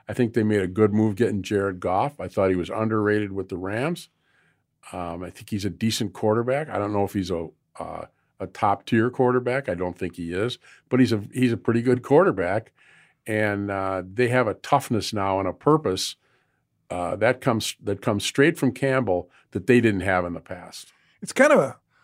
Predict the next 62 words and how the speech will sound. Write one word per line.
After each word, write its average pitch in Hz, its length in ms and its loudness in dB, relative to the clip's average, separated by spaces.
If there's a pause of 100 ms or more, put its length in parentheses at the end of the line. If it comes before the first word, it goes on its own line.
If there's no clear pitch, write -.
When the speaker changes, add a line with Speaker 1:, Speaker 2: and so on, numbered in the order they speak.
(380)
Speaker 2:
intriguing 185 560 4
early 175 280 4
season 143 560 -2 (440)
showdown, 185 520 4
isn't 139 200 -6
it? 120 120 -12 (280)
Between 156 340 0
the, 139 80 0 (160)
Speaker 1:
Who 269 240 10
Speaker 2:
the, - 60 -2
Speaker 1:
th-, - 120 -8 (120)
Speaker 2:
the 190 100 8
Speaker 1:
who, 170 80 10
Speaker 2:
Lions 220 400 8
and 180 100 6
the 151 80 4
Speaker 1:
who, 220 140 8
Speaker 2:
Packers. 202 380 2
Speaker 1:
who 254 140 10
had 294 100 8
the 202 100 10
Lions 170 400 8
and 147 60 8
the 131 80 6
Packers 139 720 2 (120)
Speaker 2:
My 175 140 -2
Speaker 1:
playing 147 340 6
for - 80 2
Speaker 2:
goodness. 135 100 8
Speaker 1:
the 127 80 8
division 139 500 8
lead 151 240 8
in 117 80 2
the 107 100 0
fourth 127 320 4
week 120 160 4
of 113 80 0
the 98 80 0
season? 127 320 4
Did 104 140 0
you 170 120 6
have 190 120 4
that 185 220 8
on 190 140 4
your, 180 280 6
Speaker 2:
No, 185 80 8
I 180 60 8
had 175 120 8
Speaker 1:
uh, 147 60 4
Speaker 2:
the 139 60 2
Speaker 1:
on 185 40 8
your 170 100 8
Speaker 2:
Bears. 151 260 4
Speaker 1:
dance 165 160 0
card? 226 400 6 (100)
Speaker 2:
<laughs> - 100 -20
I 208 60 6
had 202 100 4
the 175 80 2
Bears. 156 420 4
Speaker 1:
Yeah, 127 140 6 (220)
yeah. 107 160 2